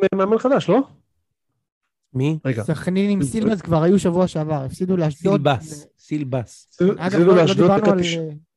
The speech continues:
Speaker 1: ושלוש.
Speaker 3: כן.
Speaker 1: בואנה, ראית
Speaker 3: איזה
Speaker 1: את הגול של
Speaker 3: בריאון. כן.
Speaker 2: איזה
Speaker 1: שמע.
Speaker 2: גול? איזה גול? איזה גול?
Speaker 3: בריאון.
Speaker 1: בריאון שם גול דקה תשעים ושלוש בסכנין, ניצחו אחד אפס אשדוד. גול מדהים.
Speaker 2: מדהים.
Speaker 1: משה, אתה זוכר שדיברנו על זה שבריאון שחקן? אתה זוכר את
Speaker 3: כן,
Speaker 1: זה?
Speaker 3: הוא שחקן לא רע.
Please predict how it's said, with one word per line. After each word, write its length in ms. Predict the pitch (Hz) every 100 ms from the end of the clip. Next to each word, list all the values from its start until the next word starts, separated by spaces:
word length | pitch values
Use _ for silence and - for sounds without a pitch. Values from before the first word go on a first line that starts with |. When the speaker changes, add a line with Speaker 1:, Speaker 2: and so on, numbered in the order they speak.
| _ _ 190
Speaker 1:
ושלוש. 260 | 185 180
Speaker 3:
כן. 80 | 156
Speaker 1:
בואנה, 160 | 175 214 - - _ _ _ _ _ _ 127
ראית 100 | 151
Speaker 3:
איזה 40 | 180
Speaker 1:
את 60 |
הגול 200 | 160 160
של 120 | 165
Speaker 3:
בריאון. 260 | 160 143 131 - _ _ 110 _ - _ 151 _ _ _
כן. 120 | 156 131 127 _ _ - 143
Speaker 2:
איזה 140 | 143
Speaker 1:
שמע. 80 | 175
Speaker 2:
גול? 240 | 220 247 - -
איזה 160 | 151 156
גול? 140 | 180
איזה 140 | 147 185
גול? 180 | 240 208 _ _ 147
Speaker 3:
בריאון. 420 | 143 170 185 131 -
Speaker 1:
בריאון 300 | 117 151 190
שם 80 | - -
גול 140 | 165 160
דקה 220 | 143 151
תשעים 160 | 143 151
ושלוש 240 | 147 143
בסכנין, 500 | 131 - 135 123 123
ניצחו 240 | 120 143 139
אחד 120 | 131
אפס 180 | 113 117
אשדוד. 320 | 110 123 - _ 120 -
גול 180 | 160 190
מדהים. 680 | 165 135 120 165 202 127 104 _ _ -
Speaker 2:
מדהים. 240 | 127 143 208
Speaker 1:
משה, 140 | 277
אתה 100 | 214
זוכר 120 | 165 - -
שדיברנו 380 | - 185 220 214
על 60 |
זה 100 | 165
שבריאון 320 | 151 127 175
שחקן? 380 | 165 - 175 196 220 _ _ _
אתה 80 |
זוכר 180 | 117 143
את 40 | 196
Speaker 3:
כן, 120 | 233
Speaker 1:
זה? 40 | 226
Speaker 3:
הוא 60 |
שחקן 340 | - 170 202 196
לא 180 | 190
רע. 80 | 165